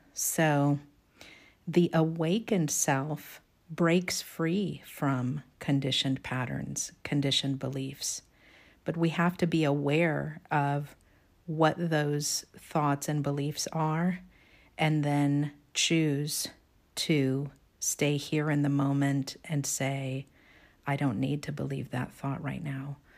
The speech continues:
And even ask yourself, "Does it serve me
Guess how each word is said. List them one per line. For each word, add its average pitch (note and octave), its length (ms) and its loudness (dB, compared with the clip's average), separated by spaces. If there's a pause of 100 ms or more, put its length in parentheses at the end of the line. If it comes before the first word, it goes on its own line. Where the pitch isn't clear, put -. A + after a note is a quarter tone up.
(320)
And C#3+ 240 2
even C#3+ 280 2
ask D3 400 -2
yourself, C3+ 560 -4
"Does C#3+ 220 2
it C3+ 140 -4
serve D3+ 480 -2
me C#3 400 -2